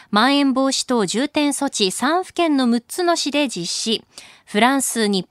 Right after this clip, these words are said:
本、アメリカ、オーストラリア、インドの海軍による共同訓練が開始。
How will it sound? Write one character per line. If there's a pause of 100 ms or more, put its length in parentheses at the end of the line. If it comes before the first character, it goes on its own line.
本、
ア
メ
リ
カ、
オ
ー
ス
ト
ラ
リ
ア、
イ
ン
ド
の
海
軍
に
よ
る
共
同
訓
練
が
開
始。